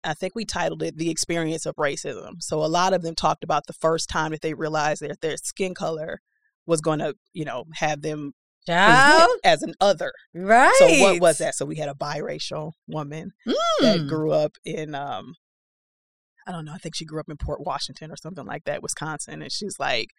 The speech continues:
Speaker 1: clearly the only Black person anywhere around. And she's like, "As a kid, we're all, like, six years old outside playing, and these men go past in a,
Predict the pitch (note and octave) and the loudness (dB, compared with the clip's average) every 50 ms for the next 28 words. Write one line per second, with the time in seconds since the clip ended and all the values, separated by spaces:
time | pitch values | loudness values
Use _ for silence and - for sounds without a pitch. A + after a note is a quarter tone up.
0 | _ _ _ _ _ _ _ _ _ _ _ _ _ _ - - A3 F#3 D3+ D#3 | _ _ _ _ _ _ _ _ _ _ _ _ _ _ -4 -2 0 0 0 0
1 | D#3 D3+ D3 C#3+ D3 - D#3 D3+ C#3+ C#3+ D#3+ D#3 D#3 - - - C#3+ - - F#3+ | -2 -2 0 0 0 2 2 0 0 -2 -2 -4 -2 -2 0 0 0 -2 -4 -6
2 | - - D#3+ D#3 D3+ D3 D3 C#3+ D3 D3 - D3 D3 E3 D#3+ D3 C3 C3 C3 B2+ | -4 -2 -2 0 0 -2 -2 -2 -2 -2 -2 -4 -4 -6 -6 -6 -6 -8 -10 -12
3 | - - - D3 C#3 - D#3 E3+ - - D#3 D3+ D3+ D#3 - - - D#3+ D3 C#3+ | -12 -12 -10 -10 -10 -10 -12 -10 -4 -2 -2 -2 -2 -4 -8 -6 -4 -2 -2 -2
4 | D3 D3+ D3+ D3 A#2+ B2 B2 - A#2+ C#3 - - - - F3+ - - - D3 C#3 | -4 -4 -6 -6 -6 -6 -6 -4 -4 -6 -6 -6 -4 -4 -4 -4 -4 -6 -6 -4
5 | D3 D3+ D3+ - G#2+ - - - D3 C#3 A#2+ - - D3 D3+ D3+ C#3 A#2+ - - | -4 -4 -4 -4 -6 -8 -8 -6 -6 -6 -6 -6 -6 -8 -6 -6 -8 -10 -12 -16
6 | _ - - - - _ - D3+ D3 D3+ D#3 D3+ C#3+ C#3+ D3 C#3+ C#3+ C#3+ D3 D3 | _ -20 -20 -20 -18 _ -10 -8 -6 -4 -6 -6 -6 -6 -6 -6 -6 -4 -4 -6
7 | D3 - D#3+ D3 C#3 C#3 C#3+ - - C#3+ C#3+ D3+ E3 | -6 -4 -4 -4 -2 -2 -4 -4 -6 -10 -10 -12 -12